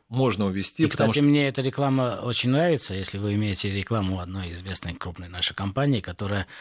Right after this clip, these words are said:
Speaker 2: э, разместила на оболочке сосисок, э, логотип мячика. И очень, э,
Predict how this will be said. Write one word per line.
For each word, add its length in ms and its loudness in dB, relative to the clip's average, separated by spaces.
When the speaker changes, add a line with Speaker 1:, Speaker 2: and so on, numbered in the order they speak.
Speaker 2:
э, 100 0
разместила 640 0
на 460 0
оболочке 600 -6
сосисок, 600 -2
э, 360 -2
логотип 560 -4
мячика. 460 0
И 200 -12
очень, 400 -8
э, 600 -6